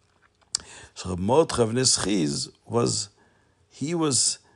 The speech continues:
asked to be the one decide between the Alter Rebbe and Reb Shlomo. He should be making a decision which side should win, the Alter Rebbe side or the Reb Shlomo Karliner side. So now we hear the following story.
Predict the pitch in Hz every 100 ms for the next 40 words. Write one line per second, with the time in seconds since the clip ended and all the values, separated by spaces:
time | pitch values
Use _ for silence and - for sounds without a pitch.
0 | _ _ _ _ - 147 170 - - -
1 | 127 123 135 127 123 151 165 139 117 -
2 | 165 185 - - - 76 - 123 131 -
3 | 165 156 69 - 71 113 151 147 78 71
4 | 78 76 123 135 120 117 190 160 139 143
5 | 175 - 131 - 160 147 127 123 127 _
6 | _ _ _ _ _ - 110 110 117 101
7 | 98 120 110 107 139 160 - 196 208 -
8 | - - 170 80 80 90 85 76 82 73
9 | 73 71 67 - - - - _ _ _
10 | _ _ _ _ _ - - - - -
11 | - - 90 - - 90 90 80 71 113
12 | 139 69 - - 71 65 - 101 - 55
13 | -